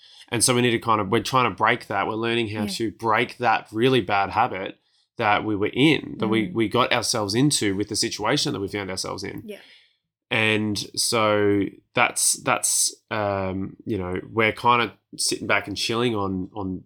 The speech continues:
Speaker 1: this sort of idea at, th-, at this point in time
Speaker 2: You're just
Speaker 1: because it's just
Speaker 2: allowing it to
Speaker 1: let it be what it's
Speaker 2: grow,
Speaker 1: gonna be,
Speaker 2: yeah.
Speaker 1: right? And so if we're gonna try and keep it organic, it's, it's saying, "All right, what's, what situation are we going through and who have we organically come across that could potentially,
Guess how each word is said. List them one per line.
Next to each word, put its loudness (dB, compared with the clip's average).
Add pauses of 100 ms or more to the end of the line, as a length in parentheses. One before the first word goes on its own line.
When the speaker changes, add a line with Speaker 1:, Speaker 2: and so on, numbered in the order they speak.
(120)
Speaker 1:
this -2
sort 2
of -2
idea 0
at, -8
th-, -10
at -10
this -8
point -6
in -8
time -6
Speaker 2:
You're -2
just -2
Speaker 1:
because 0
it's 4
just 4
Speaker 2:
allowing 0
it -6
to -8
Speaker 1:
let 4
it 2
be 4
what 4
it's -2
Speaker 2:
grow, 0
Speaker 1:
gonna -2
be, 4
Speaker 2:
yeah. 4
Speaker 1:
right? 2
And -2
so 4
if -2
we're -2
gonna 2
try -2
and -4
keep -2
it -4
organic, 0
it's, -10
it's -6
saying, -6
"All -2
right, -2
what's, 0 (240)
what 0
situation 0
are -2
we -2
going 0
through -4
and -4
who 2
have 0
we 0
organically 0
come -4
across -4
that 0
could -8
potentially, -2